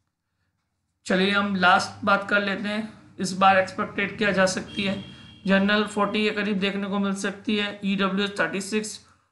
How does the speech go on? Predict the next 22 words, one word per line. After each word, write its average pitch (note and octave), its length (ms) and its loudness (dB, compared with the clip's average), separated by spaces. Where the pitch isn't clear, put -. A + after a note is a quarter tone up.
ओबीसी G3+ 380 0
की G3+ 100 -2
थर्टी G3 280 0
फ़ाइव, G3+ 360 2
एससी G3 320 -4
की G3+ 100 -4
ट्वेंटी G3 320 -2
सेवन, G3 420 -2
एसटी G3 400 -4
की F#3+ 160 -2
ट्वेंटी - 760 -2
सिक्स G#3+ 320 -6
और G3 240 2
पीडब्ल्यूडी F#3 540 0
की G3+ 80 -2
ट्वेंटी F3+ 300 -4
फ़ाइव F3 260 0
देखने E3 280 -4
को E3 100 -4
मिल D#3+ 160 -4
सकती D3+ 440 -12
है। B2+ 140 -8